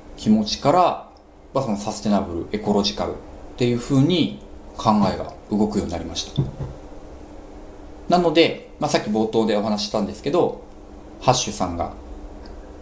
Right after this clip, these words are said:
ね、伝えていた、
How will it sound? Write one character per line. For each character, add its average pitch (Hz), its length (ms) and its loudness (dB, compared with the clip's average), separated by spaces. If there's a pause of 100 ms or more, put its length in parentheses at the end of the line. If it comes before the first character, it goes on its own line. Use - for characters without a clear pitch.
(840)
ね、 113 180 -2 (920)
伝 101 160 6
え 98 60 0
て - 160 -2
い 104 140 4
た、 190 480 4